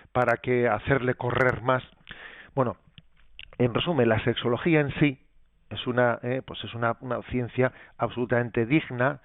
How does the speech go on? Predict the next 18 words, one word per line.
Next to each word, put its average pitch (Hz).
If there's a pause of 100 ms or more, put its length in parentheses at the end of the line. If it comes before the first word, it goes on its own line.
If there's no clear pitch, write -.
(280)
está -
llamada, 120
pues, -
a 95 (320)
ayudarnos 131
a 117
superar 113
los 101
problemas, 117 (280)
pero 135
es 139
verdad 151
que, 135 (440)
que 131
la 123
experiencia 131
nos 135
dice 127